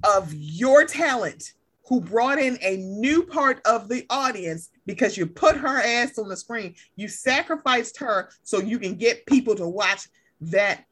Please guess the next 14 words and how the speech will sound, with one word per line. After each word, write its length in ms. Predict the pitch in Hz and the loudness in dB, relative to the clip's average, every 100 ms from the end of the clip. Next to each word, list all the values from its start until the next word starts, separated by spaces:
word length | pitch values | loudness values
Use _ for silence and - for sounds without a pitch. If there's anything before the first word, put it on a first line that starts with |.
| _ _ - | _ _ -4
um, 240 | 180 175 - | -4 -4 -2
all-star 600 | 202 202 202 226 175 165 | 0 0 0 2 2 2
show 520 | - 185 151 127 - | -2 0 0 -2 -6
with 220 | 156 170 170 | -8 -6 -4
Ramona 480 | 165 170 170 165 147 | -4 -2 -2 -2 -4
and 220 | 160 156 | -4 0
Luann. 400 | 156 147 123 - _ _ _ | 0 0 -4 -12 _ _ _
And 160 | 190 185 | 0 4
I, 280 | 214 285 277 - | 6 6 4 -2
I 220 | 196 226 247 | 0 2 2
am 180 | 233 208 | -2 -6
loving 680 | 208 233 254 277 277 277 294 320 _ _ _ | -2 0 0 -2 -6 -8 -12 -14 _ _ _
Team 380 | - 269 277 311 | -6 -2 0 -2
Twirl, 480 | 320 285 254 220 202 | -4 0 2 2 2